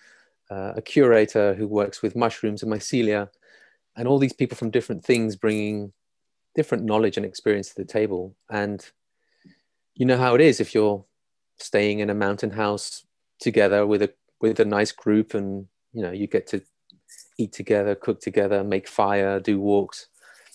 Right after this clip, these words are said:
It just turns into a, into a magical time. And that, that whole period just gave us the, the confidence that, okay, we're, we're onto something. This is something that we enjoy,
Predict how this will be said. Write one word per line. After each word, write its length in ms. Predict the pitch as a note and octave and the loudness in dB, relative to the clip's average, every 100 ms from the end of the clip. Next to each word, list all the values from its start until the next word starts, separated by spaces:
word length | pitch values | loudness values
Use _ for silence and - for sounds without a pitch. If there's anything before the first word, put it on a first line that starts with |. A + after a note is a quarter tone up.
| - _ - | -20 _ -12
It 100 | G#2+ | -6
just 200 | - - | -6 -2
turns 220 | G#2 G2+ | -4 -2
into 360 | G2 - G2 | -6 -6 -4
a, 140 | F#2+ F#2+ | -4 -4
into 240 | - F#2+ G2+ | -10 -8 -6
a 40 | |
magical 380 | F#2+ F#2+ - F2+ | -4 -6 -8 -14
time. 400 | - G#2 F#2+ F2+ F2+ | -10 -8 -6 -8 -10
And 180 | F#2+ - - - _ | -10 -12 -20 -20 _
that, 220 | A2+ A2+ _ _ _ | -2 -2 _ _ _
that 180 | A2 - | 0 0
whole 200 | - A2+ | -2 -2
period 380 | G2+ A2+ G#2 G2+ | 0 2 4 2
just 180 | - - | -2 -2
gave 200 | G2 F#2 | -2 0
us 260 | F#2+ - - | -4 -8 -12
the, 320 | - F#2 F#2 F#2 | -8 -6 -8 -8
the 80 | - | -10
confidence 580 | - G#2 - F#2+ F#2 - | -4 -4 -2 -4 -6 -6
that, 200 | G2 F#2 - | -6 -6 -10
okay, 220 | - F#2+ | -4 -2
we're, 200 | F#2+ G2 | 0 -4
we're 220 | G#2 A2 | 2 4
onto 200 | G#2+ A2 | 4 2
something. 500 | A2 G#2+ F#2+ F#2+ F#2 | -2 -4 -6 -6 -6
This 120 | F#2+ G#2 | -8 -8
is 80 | |
something 340 | - G2 G2 F#2 | -8 -8 -8 -6
that 160 | F#2+ - _ _ _ _ _ _ _ _ _ _ _ | -6 -8 _ _ _ _ _ _ _ _ _ _ _
we 160 | G#2+ G2+ | 0 0
enjoy, 580 | G2 C3 C3 A#2+ A#2 | 2 4 6 6 4